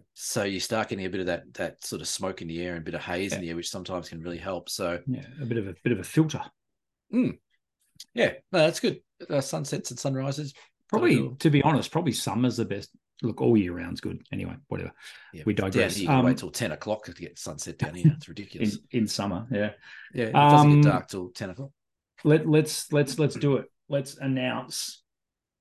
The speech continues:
Speaker 1: All
Speaker 2: the
Speaker 1: right.
Speaker 2: winner of the June photo comp. Now, um,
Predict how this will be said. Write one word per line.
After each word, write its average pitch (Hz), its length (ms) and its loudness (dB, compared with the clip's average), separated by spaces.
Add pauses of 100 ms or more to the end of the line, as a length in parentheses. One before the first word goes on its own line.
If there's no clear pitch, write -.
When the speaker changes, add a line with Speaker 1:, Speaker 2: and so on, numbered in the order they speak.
Speaker 1:
All 92 140 0
Speaker 2:
the 78 60 2
Speaker 1:
right. 113 60 0
Speaker 2:
winner 143 520 0 (560)
of 123 160 0
the 123 100 4
June 135 600 6 (360)
photo 131 320 -2
comp. 117 280 -4
Now, 127 380 2
um, 127 420 -2